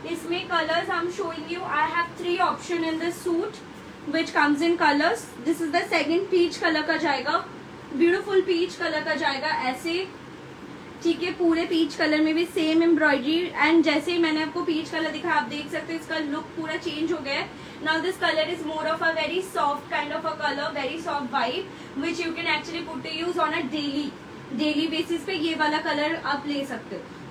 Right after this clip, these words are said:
ठीक है। ये जाएगा पीच का लुक and third वाला जो लुक जाएगा, that is in very dark जामुन summer shade, ठीक है, जो कि सबको बहुत पसंद आता है। This is the जामुन कलर, ठीक है। ये जाएगा तीन कलर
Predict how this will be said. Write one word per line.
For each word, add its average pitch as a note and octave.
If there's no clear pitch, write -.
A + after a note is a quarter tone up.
ठीक E4
है। F4+
ये E4
जाएगा E4+
पीच E4
का E4+
लुक D#4+
and D#4+
third E4+
वाला E4+
जो E4+
लुक C#4
जाएगा, D#4
that D4+
is D#4
in F4
very D4
dark C#4+
जामुन C#4+
summer D4+
shade, G3
ठीक D#4+
है, E4+
जो D4+
कि F4
सबको F4
बहुत D4+
पसंद D4+
आता C#4+
है। D#4+
This D4
is C4
the E4
जामुन C4
कलर, F#3
ठीक D4
है। F4
ये E4+
जाएगा D#4
तीन E4+
कलर D#4+